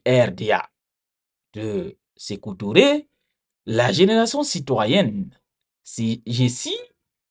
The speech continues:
la Nouvelle Génération pour la République, N G R, le Parti du Travail,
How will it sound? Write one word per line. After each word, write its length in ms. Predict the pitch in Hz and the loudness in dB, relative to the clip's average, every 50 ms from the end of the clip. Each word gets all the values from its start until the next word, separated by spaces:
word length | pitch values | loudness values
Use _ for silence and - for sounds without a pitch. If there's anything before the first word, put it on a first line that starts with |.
| _ _ _ _ _ _ | _ _ _ _ _ _
la 240 | - 113 120 131 135 | -2 2 2 4 4
Nouvelle 360 | 156 202 269 269 311 311 247 | 4 2 2 4 6 6 6
Génération 720 | 175 165 165 156 151 147 131 - 208 214 202 165 135 123 | 6 2 0 2 2 2 2 2 4 4 4 4 2 0
pour 400 | 120 - 135 139 135 127 117 - - | -2 0 2 4 4 4 2 0 -4
la 240 | 107 110 117 120 123 | -2 2 4 4 4
République, 560 | 127 170 190 185 127 113 110 139 202 180 - - - _ _ | 4 4 2 0 -4 -4 -2 -2 -2 -4 -4 -10 -20 _ _
N 240 | - 165 180 160 135 | 2 2 4 2 0
G 240 | - - 123 110 - | -2 -2 -2 -2 -2
R, 460 | - 135 175 233 262 285 294 294 294 - _ _ _ _ _ _ | 2 2 4 6 6 6 4 2 -2 -6 _ _ _ _ _ _
le 300 | - 117 127 135 131 131 | 2 4 4 4 4 4
Parti 680 | - 165 165 170 - - - 277 247 165 110 95 - - _ _ _ _ _ _ - | 2 2 2 2 -2 -6 -6 -4 -2 -2 -2 -4 -8 -14 _ _ _ _ _ _ -14
du 180 | - 123 - - | -12 -12 -12 -12
Travail, 680 | _ - 151 160 151 143 139 143 143 175 214 202 - | _ 0 2 4 4 4 4 4 4 6 4 4 2